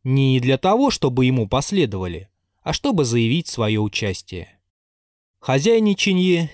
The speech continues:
не возбуждало в нем отвращения. Он даже с удовольствием мечтал об агрономической деятельности.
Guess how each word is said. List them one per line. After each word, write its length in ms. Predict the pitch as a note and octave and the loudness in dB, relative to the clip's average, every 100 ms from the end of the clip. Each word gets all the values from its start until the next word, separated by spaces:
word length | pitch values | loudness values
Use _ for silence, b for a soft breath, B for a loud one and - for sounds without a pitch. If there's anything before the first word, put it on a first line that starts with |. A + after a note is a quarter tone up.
| - | -4
не 100 | B2 | 0
возбуждало 720 | B2 A2 A#2+ C3+ G3+ F#3 F3 | 0 0 -2 0 2 4 2
в 80 | A#2 | 0
нем 220 | A#2 A2+ | 0 0
отвращения. 960 | A2 A2 B2+ - - B2 G2 E2 F2+ - _ _ _ - | -2 -2 -2 -2 -2 -2 -4 -8 -14 -20 _ _ _ -6
Он 200 | C4+ A3 | -2 2
даже 220 | G3 F3 | 2 2
с 80 | F#3 | 0
удовольствием 760 | C3+ B2+ F#3 G3 - D#3 D3+ C#3+ | 0 2 2 0 -2 0 0 0
мечтал 540 | C3+ - - A3 G#3+ | -2 -2 2 2 2
об 180 | D3+ C3 | 0 -2
агрономической 880 | A#2+ A#2+ A#2 A#2 C3+ C#3+ - - D3+ | 0 0 0 0 0 -2 -4 -2 -2
деятельности. 960 | D#3+ E3+ G#2+ - F2+ F2 - F2 F2 | 0 0 0 -4 -10 -10 -12 -16 -18